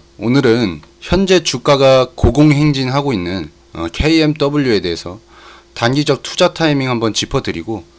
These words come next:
또 어떤 기업인가에 대해서 한번 알아보도록 하겠습니다. 자, 바로 넘어가서 한번 보시면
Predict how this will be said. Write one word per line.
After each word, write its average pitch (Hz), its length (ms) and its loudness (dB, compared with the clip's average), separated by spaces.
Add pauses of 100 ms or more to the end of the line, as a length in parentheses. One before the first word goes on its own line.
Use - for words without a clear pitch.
(300)
또 120 220 2
어떤 185 320 2
기업인가에 131 580 0
대해서 95 300 -4
한번 95 260 -6
알아보도록 90 680 -4
하겠습니다. 85 560 -6 (640)
자, 110 100 -4
바로 160 220 2
넘어가서 151 400 4
한번 139 180 -2
보시면 101 480 -6